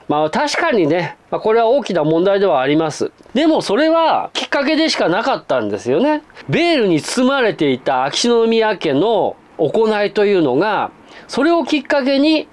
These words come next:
国民に明らかになっていったということですよね。だから今までやってきたことの積み重ねが公になったということに過ぎないわけなんですよね。やはり今まで自分らがやってきたことが悪いんでしょという話じゃないですか。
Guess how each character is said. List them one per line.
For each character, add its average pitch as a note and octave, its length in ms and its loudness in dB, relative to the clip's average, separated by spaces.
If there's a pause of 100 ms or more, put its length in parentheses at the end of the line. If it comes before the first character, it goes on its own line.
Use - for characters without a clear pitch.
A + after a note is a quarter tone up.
(120)
国 D3+ 300 0
民 D#3 220 2
に D3+ 60 2
明 F3+ 280 -2
ら F3+ 140 -2
か C3 140 -2
に A#2 60 0
な B2 120 -2
っ - 80 -10
て G2 160 -6
い G2 40 -6
っ - 40 -12
た - 200 -12
と - 120 -18 (480)
い A2+ 80 0
う A#2 40 0
こ C3+ 140 -4
と D3 140 -2
で A2+ 80 0
す - 160 -8
よ F#2+ 80 -6
ね。 B3+ 240 -2 (280)
だ - 20 -20
か G3+ 80 0
ら F3 60 2
今 C4 200 2
ま E4+ 120 2
で D#4 80 0
や F#3+ 120 2
っ - 80 -14
て A3+ 120 -2
き - 60 -10
た B3+ 160 -2
こ E3+ 140 -2
と D3 120 -2
の D3 240 0
積 G#3 240 0
み - 0 -
重 D4 300 -2
ね C#4+ 160 2
が C#4 320 0 (300)
公 G3 420 2
に F#3+ 60 2
な A3+ 100 0
っ B3+ 60 -6
た G#3+ 100 -4
と C3+ 140 -2
い B2 80 2
う A#2+ 60 0
こ C3 120 -4
と C#3 160 -2
に A#2 140 0
過 - 360 -8
ぎ E3 120 0
な C4 140 2
い E3+ 40 2
わ A2 140 0
け G#2 100 -8
な F#2+ 120 -6
ん F#2+ 80 -12
で - 100 -14
す - 120 -8
よ D3 60 0
ね。 A3+ 220 0 (340)
や D3+ 120 0
は C#3+ 60 0
り C#3 220 0
今 F3 160 0
ま F3 140 0
で D#3 60 2
自 C#3+ 160 0
分 F#3+ 200 2
ら D#3+ 160 0
が C3+ 100 0
や C#3+ 120 0
っ - 60 -8
て B3 140 -2
き - 60 -10
た F3 120 -2
こ F#3+ 140 -4
と C#4 140 0
が C#3+ 240 -2 (180)
悪 C3+ 220 0
い C#3+ 60 2
ん B2 40 0
で A2 80 0
し - 80 -6
ょ B3+ 100 -2
と - 100 0
い D3+ 60 2
う C3 40 0
話 A2 320 -4
じ G#2+ 80 0
ゃ - 20 0
な F#2+ 160 -8
い F#2 60 -10
で F#2 100 -12
す - 120 -18
か。 - 180 -12